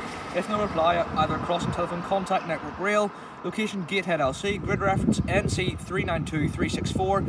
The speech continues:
mileage two miles, one thousand three hundred twenty yards. And you've got your phonetic alphabet in there too. This is, uh, on, uh, the line between Irvine, uh, or Irvine and Kilmarnock.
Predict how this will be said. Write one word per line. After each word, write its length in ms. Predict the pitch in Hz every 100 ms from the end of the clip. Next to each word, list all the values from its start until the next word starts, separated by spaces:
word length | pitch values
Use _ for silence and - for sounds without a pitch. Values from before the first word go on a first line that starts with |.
| - -
mileage 320 | 190 196 196 -
two 220 | - 196 -
miles, 340 | 175 165 165
one 480 | - - - - -
thousand 340 | 147 - - - - -
three 120 | -
hundred 220 | - -
twenty 180 | - -
yards. 400 | - - - - - - - - - - -
And 120 | -
you've 80 | 175
got 80 | 196
your 80 | 190
phonetic 300 | 190 185 180
alphabet 360 | 160 - 135 123
in 60 |
there 140 | 131 123
too. 240 | - - - - - - - - - - - - - - - - - - - - - - - - - - - - - - - - - - - - - - - - - -
This 140 | 220
is, 120 | 196 220
uh, 260 | 185 180 175
on, 200 | 180 165
uh, 180 | 170 160 - - - - - -
the 220 | 175 180
line 260 | 165 160 175
between 240 | 180 175 160
Irvine, 460 | 156 156 160 170 180
uh, 240 | 151 147 -
or 140 | 151 139
Irvine 380 | 156 156 180 196 -
and 180 | 139 135
Kilmarnock. 460 | 156 135 196 190